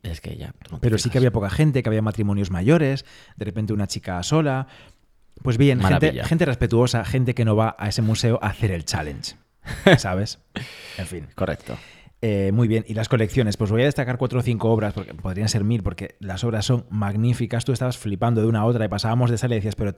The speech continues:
Speaker 2: pero esto está aquí, que esto lo estudié en la carrera". Bueno, fue maravilloso verte allí.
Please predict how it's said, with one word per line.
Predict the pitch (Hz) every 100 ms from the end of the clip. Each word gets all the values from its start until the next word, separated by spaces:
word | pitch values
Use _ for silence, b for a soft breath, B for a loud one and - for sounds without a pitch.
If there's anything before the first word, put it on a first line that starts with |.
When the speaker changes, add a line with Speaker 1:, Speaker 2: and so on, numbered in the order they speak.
| -
Speaker 2:
pero | 104
esto | 135 208
está | -
aquí, | 156 - 190 175
que | 143
esto | -
lo | 175
estudié | - 139
en | 156
la | 143
carrera". | 107 123 98
Bueno, | 104 87
fue | 127
maravilloso | 120 107 98 110 113
verte | 104 101
allí. | 101